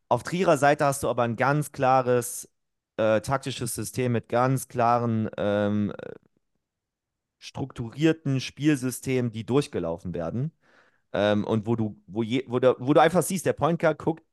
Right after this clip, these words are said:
fast bei jedem Angriff Richtung Trainerbank und will grad angezeigt bekommen, was laufen wir als nächstes. Das finde ich auch hochinteressant zu sehen, weil beides, und da streiten sich ja auch immer die Basketballfans oder wir alle gerne drüber,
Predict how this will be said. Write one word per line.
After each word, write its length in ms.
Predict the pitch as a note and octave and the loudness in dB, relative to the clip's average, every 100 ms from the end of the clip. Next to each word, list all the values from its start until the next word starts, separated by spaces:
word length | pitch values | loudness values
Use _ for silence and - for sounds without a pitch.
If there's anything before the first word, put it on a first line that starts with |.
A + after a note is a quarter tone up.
| - | -2
fast 220 | C3+ - | -2 -2
bei 60 | A2 | -4
jedem 260 | C3 C3+ | 0 0
Angriff 460 | - B2+ B2+ A#2+ - | 0 -2 0 -4 -4
Richtung 480 | B2 - A#2 A#2 G#2+ _ _ _ | -6 2 2 2 -4 _ _ _
Trainerbank 600 | - B2 C3+ A#2 A#2+ B2 | 0 2 4 4 2 0
und 380 | - A2 A2 - | -2 -4 -4 -6
will 180 | G#2 A#2 | -4 -2
grad 200 | - A#2 | 0 0
angezeigt 480 | A2+ A#2 - A2 - | 0 0 -2 -6 -6
bekommen, 360 | G#2+ A#2 A2 | -6 -2 0
was 220 | G2+ G#2 G2+ | 0 -2 0
laufen 260 | G#2+ G#2+ | 0 0
wir 60 | F#2+ | -4
als 160 | F2+ | -2
nächstes. 480 | G2 F#2 - - - _ - - | -4 -6 -8 -16 -18 _ -12 -2
Das 140 | D#3 | 0
finde 160 | F#3+ F#3 | 4 6
ich 60 | |
auch 120 | F3 F#3 | 6 6
hochinteressant 680 | G#3+ G#3 F3+ D#3+ - F3 | 4 4 0 -2 2 0
zu 100 | F3 | 0
sehen, 220 | C#3+ F#3 C#3 | 0 2 4
weil 120 | B2+ | 4
beides, 480 | C#3 G#3+ A3 - _ _ - | 4 2 0 -6 _ _ -12
und 120 | C3+ | 0
da 140 | C3+ | 0
streiten 380 | C3 - F3+ - | 0 0 0 0
sich 120 | A2+ | -6
ja 140 | A#2 D2 | 0 2
auch 160 | A2 | 2
immer 260 | - A#2+ G#2+ | 0 -2 0
die 140 | A2 | 0
Basketballfans 800 | G#2 C#3 - A#2 F#2+ - G#2+ G#2+ | 0 0 0 -2 -2 0 -4 -2
oder 160 | G#2 G2+ | -4 -4
wir 160 | G#2 - | -2 2
alle 220 | C#3 G#2 | 2 2
gerne 260 | G#2 G2 | 0 -2
drüber, 440 | F2+ A2+ A2 C#3 | -4 -4 0 -2